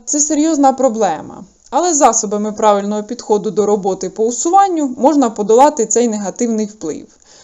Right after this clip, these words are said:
Важливо виявляти уважність та розуміння і шукати шляхи подолання цього виду порчі.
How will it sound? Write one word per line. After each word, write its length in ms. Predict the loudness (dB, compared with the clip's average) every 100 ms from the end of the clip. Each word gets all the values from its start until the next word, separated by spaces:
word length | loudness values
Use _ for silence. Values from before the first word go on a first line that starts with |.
| _ -4
Важливо 420 | 0 2 0 0
виявляти 640 | 2 2 4 2 0 -2
уважність 640 | -2 2 2 2 -2 -2
та 100 | -2
розуміння 580 | -2 0 0 2 2 0
і 140 | -4 -8
шукати 520 | -6 -2 -2 0 -4
шляхи 360 | -4 -6 -6
подолання 600 | -6 -4 -2 0 0 0 -4
цього 340 | -4 0 0
виду 320 | 0 -4 -4
порчі. 600 | -8 -10 -10 -10 -14 -14